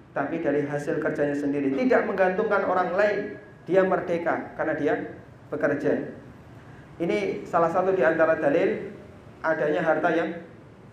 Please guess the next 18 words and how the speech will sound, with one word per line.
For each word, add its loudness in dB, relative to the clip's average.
dinilai 0
mulia 2
oleh 2
Nabi 0
sallallahu 2
alaihi -4
wasallam. 0
Sampai 2
pada 4
puncaknya, 0
Rasulullah 4
sallallahu -2
alaihi -6
wasallam 2
pernah -2
menyebut 0
harta 2
yang 2